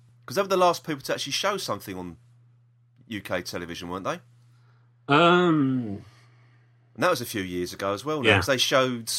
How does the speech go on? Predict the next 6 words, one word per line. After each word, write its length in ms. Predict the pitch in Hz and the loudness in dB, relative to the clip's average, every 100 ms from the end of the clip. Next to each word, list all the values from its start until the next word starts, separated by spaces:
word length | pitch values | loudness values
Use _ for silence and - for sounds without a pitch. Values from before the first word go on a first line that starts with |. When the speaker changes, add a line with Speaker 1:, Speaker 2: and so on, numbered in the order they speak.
| - - | -4 -6
Speaker 1:
uh, 640 | 110 117 117 113 107 104 104 - - _ _ _ | -8 -4 -2 -2 -2 -2 -4 -6 -20 _ _ _
oh, 560 | 113 117 104 95 90 90 | 0 2 2 2 0 -4
what 140 | 107 | -8
did 100 | 101 | -8
they 100 | 92 | -6
show? 340 | 87 95 87 | -6 -4 -4